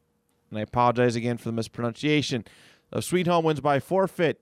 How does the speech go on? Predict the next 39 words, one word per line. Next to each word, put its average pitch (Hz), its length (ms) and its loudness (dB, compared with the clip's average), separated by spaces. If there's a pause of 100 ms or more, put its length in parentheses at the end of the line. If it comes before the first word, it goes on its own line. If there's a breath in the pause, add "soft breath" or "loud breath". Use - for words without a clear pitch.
One 143 160 -2
twenty-six, 156 360 -2
Casey 170 320 0
Chase 208 380 0
of 147 140 -6
Will 156 200 2
South 196 460 0 (460 soft breath)
wins 135 180 -2
by 143 220 2
fall 143 260 2
over 131 160 0
Giovanni 143 540 0
Vanacore. 127 680 0
One 120 180 -4
thirty-two, 135 500 0
Hudson 127 320 0
Dens 180 340 2
of 156 100 0
Will 165 140 0
South 165 400 0
wins 143 160 -4
by 123 200 2
fall 123 240 0
over 113 140 0
Jaden 104 340 -4
Pham. 175 460 0 (380 loud breath)
One 131 120 0
thirty-eight, 139 400 0
Jaden 143 300 0
Fry 180 280 2
of 165 180 2
Will 135 160 2
South 113 360 0
wins 123 180 -4
by 120 180 2
fall 127 320 2
over 120 200 0
Xavier 117 320 -2
Butler. 147 520 0